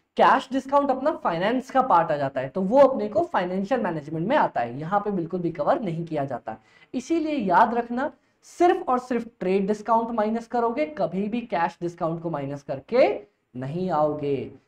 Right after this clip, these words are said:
देखो यहाँ पे Trade discount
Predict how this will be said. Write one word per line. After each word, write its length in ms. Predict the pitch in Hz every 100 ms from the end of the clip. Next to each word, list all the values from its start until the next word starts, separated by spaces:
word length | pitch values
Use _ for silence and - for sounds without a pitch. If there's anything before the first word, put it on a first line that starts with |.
| _
देखो 260 | 160 175 180
यहाँ 200 | 147 135
पे 160 | - - _ _ _ _ _ _ _ _ _ _ _ _ _ _ _ _ _ _ _ _ _ _ _ _ _ _ _ _ _ _ _ _ _ _ _ _ _ _ _ _ _ _ _ -
Trade 220 | 202 226
discount 520 | 247 254 262 269 320